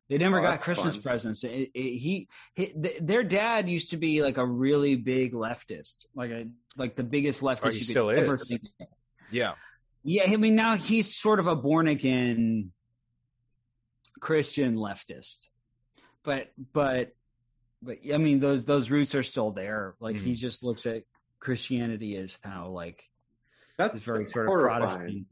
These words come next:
Speaker 1: Protestant, uh,
Speaker 2: Ha-, having such a successful dad that is just shitty to you so that you can learn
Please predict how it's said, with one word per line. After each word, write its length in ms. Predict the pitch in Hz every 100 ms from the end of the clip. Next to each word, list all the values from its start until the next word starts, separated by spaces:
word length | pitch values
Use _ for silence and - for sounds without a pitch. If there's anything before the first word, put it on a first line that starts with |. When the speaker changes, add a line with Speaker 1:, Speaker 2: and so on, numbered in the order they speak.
| -
Speaker 1:
Protestant, 260 | 92 85 87
uh, 40 |
Speaker 2:
Ha-, 160 | 170 - - _ _ _ _ _ _ _ _
having 340 | - 170 208
such 280 | 190 190 185
a 60 | 180
successful 680 | 160 - - 127 - 139 135
dad 400 | 110 104 135 113
that 100 | 107
is 140 | 104
just 260 | 117 104 - _
shitty 460 | - - 107 117 120
to 80 | 127
you 220 | 120 127
so 140 | - 98
that 120 | 90
you 80 | 95
can 300 | 107 90 87
learn 600 | 101 101 113 120 123